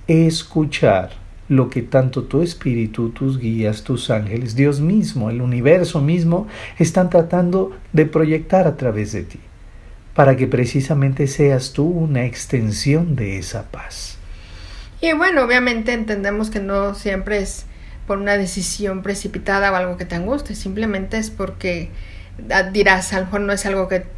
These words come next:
Speaker 2: que te preocupe, pero quieres estar bien contigo", ¿no? Y de, con una mente despejada. Entonces yo creo que es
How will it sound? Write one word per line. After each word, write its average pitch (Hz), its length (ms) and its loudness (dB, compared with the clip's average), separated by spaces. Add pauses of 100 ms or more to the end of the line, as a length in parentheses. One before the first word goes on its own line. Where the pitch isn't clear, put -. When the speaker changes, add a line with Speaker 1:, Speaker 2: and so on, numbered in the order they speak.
(140)
Speaker 2:
que 180 420 -2
te 180 100 -4
preocupe, 175 720 -4 (220)
pero 175 280 -2
quieres 190 380 -6
estar - 380 -8
bien 196 320 -2
contigo", 156 520 -10
¿no? 233 320 -8 (640)
Y 208 80 -6
de, 190 160 -6
con 202 160 -2
una 208 240 0
mente 202 340 -2
despejada. 202 720 -4
Entonces 214 360 -6
yo 254 120 0
creo 269 200 -4
que 269 160 2
es 269 200 -2